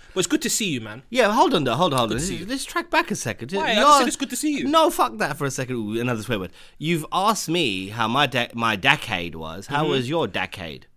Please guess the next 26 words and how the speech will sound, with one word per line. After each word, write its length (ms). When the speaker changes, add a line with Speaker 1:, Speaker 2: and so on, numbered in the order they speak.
Speaker 1:
It 80
was 140
a 60
good 140
decade, 340
man. 240
Speaker 2:
Yeah. 220
Speaker 1:
It 60
was 140
a 40
good 160
decade. 420
Um, 440
m-, 80
I 360
met 160
the 60
love 160
of 80
my 100
life 400
Speaker 2:
Look 140
at 60
Speaker 1:
last 200
Speaker 2:
that. 60
Speaker 1:
decade. 360